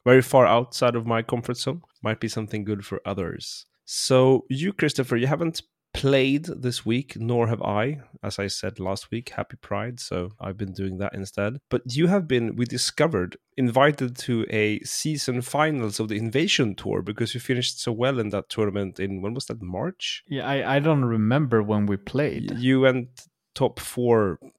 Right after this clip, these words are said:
Speaker 1: sometime in these past months in Norrköping.
Speaker 2: Yeah.
Speaker 1: And you've qualified for a tournament where the formats are gonna be Modern and Pioneer.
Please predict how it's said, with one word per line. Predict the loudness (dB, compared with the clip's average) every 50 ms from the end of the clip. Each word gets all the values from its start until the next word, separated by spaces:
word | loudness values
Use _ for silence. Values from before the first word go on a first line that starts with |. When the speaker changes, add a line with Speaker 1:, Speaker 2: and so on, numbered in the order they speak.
| _ _
Speaker 1:
sometime | -8 -6 -4 0 2 2 2 2 0 -2 0 0 2 2 0 0 -2 -4 -6 -10 -10 -8
in | -8 -6 -4
these | -6 -6 -8
past | -6 -4 -4 -4 -4 -4 -4
months | -4 -4 -4 -4 -6 -8 -10 -10 -8
in | -6 -6 -4 -4 -4 -4
Norrköping. | -4 -4 -2 -2 -4 -4 -4 -2 -2 0
Speaker 2:
Yeah. | 0 2 0 0 0
Speaker 1:
And | 0 0 2 2 0 -2 -4 -6 -6
you've | -6 -6 -6 -4
qualified | 0 2 2 2 2 2 0 -2
for | 0 0 -2
a | 0
tournament | 2 2 2 2 2 0 -2 0
where | 0 -2
the | -2 -2
formats | 0 4 4 4 4 4 0 -2 -4 -4
are | -2
gonna | -2 -2 0
be | 0 -2 -2
Modern | -2 2 2 2 4 2 0 0 0
and | -2 -4 -4
Pioneer. | -4 -4 0 0 0 0 0 0 0 0 0 0 0 -2